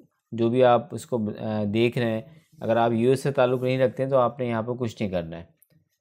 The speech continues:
ठीक है, आप इसको simply ऐसे ही छोड़ दें। अच्छा, लास्ट में वैल्यू एडेड टैक्स ऑप्शनल है, अगर आप करना चाहें तो कर सकते हैं, नहीं करें तो कोई मसला नहीं है। इसके बाद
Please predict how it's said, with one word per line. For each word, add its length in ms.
ठीक 160
है, 60
आप 200
इसको 340
simply 360
ऐसे 220
ही 60
छोड़ 260
दें। 160
अच्छा, 200
लास्ट 400
में 120
वैल्यू 280
एडेड 320
टैक्स 240
ऑप्शनल 420
है, 60
अगर 140
आप 200
करना 240
चाहें 240
तो 80
कर 160
सकते 320
हैं, 60
नहीं 240
करें 220
तो 80
कोई 120
मसला 340
नहीं 200
है। 240
इसके 260
बाद 420